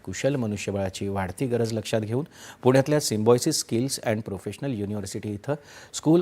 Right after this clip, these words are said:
of Defense and Aerospace Technologiesचं उद्घाटन आज त्यांच्या हस्ते झालं, त्यावेळी ते बोलत होते. भारतातल्या तरुणांनी संरक्षण उत्पादनात उत्साहानं योगदान दिलं आहे, असं त्यांनी सांगितलं.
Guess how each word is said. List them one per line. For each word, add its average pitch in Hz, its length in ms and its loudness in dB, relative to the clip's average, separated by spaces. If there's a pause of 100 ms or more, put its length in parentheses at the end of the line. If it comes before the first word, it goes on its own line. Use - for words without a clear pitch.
(140)
of 131 180 4
Defense 123 360 0
and 139 120 2 (120)
Aerospace 120 560 0
Technologiesचं 101 680 -2
उद्घाटन 95 460 -2
आज 98 340 -4
त्यांच्या 92 360 -6
हस्ते 85 260 -8
झालं, 92 260 2 (220)
त्यावेळी 104 320 2
ते 87 300 -8
बोलत 98 340 -2
होते. 87 240 -14 (760)
भारतातल्या 139 560 8
तरुणांनी 131 420 6
संरक्षण 104 440 0
उत्पादनात 101 580 -2
उत्साहानं 117 480 -2
योगदान 98 400 -2
दिलं 95 200 -4
आहे, 110 260 -2
असं 95 300 -2
त्यांनी 87 280 -8
सांगितलं. - 500 -8